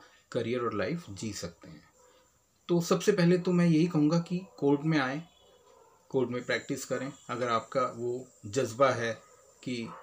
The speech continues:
मुझे कोर्ट में प्रैक्टिस करनी है, तो इसमें बहुत सारी ब्रांचेज हैं, सिविल, क्रिमिनल,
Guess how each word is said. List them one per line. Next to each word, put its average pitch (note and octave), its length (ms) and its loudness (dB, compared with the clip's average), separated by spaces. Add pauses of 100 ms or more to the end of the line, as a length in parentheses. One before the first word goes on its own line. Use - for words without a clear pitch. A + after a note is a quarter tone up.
(440)
मुझे A#2 200 -4
कोर्ट A#2 340 -4
में A2+ 80 -6
प्रैक्टिस - 440 -8
करनी A2+ 360 -4
है, G2+ 160 -8 (640)
तो B2+ 100 -4
इसमें B2+ 260 -4
बहुत D#3+ 180 -2
सारी C#3+ 280 2
ब्रांचेज A#2 760 -6
हैं, A2+ 120 -6
सिविल, A#2+ 480 -6
क्रिमिनल, A2+ 420 -6